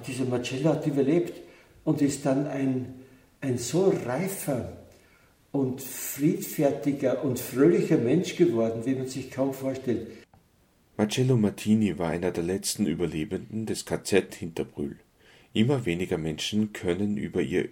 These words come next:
Speaker 2: Überleben im Konzentrationslager sprechen. Es ist aber wichtig, ihr Zeugnis weiterleben zu lassen.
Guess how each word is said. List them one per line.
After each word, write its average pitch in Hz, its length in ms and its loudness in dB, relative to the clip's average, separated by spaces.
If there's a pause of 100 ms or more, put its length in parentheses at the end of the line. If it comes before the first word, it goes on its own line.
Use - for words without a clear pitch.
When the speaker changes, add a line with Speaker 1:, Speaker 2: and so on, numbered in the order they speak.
Speaker 2:
Überleben 92 680 -2 (240)
im 101 120 -4
Konzentrationslager 85 1160 -4
sprechen. - 480 -8 (720)
Es - 160 -4
ist 127 180 -2
aber 82 280 -2
wichtig, 101 440 -6
ihr 87 140 0
Zeugnis 82 640 0
weiterleben 90 640 2
zu 82 120 -4
lassen. 71 520 -8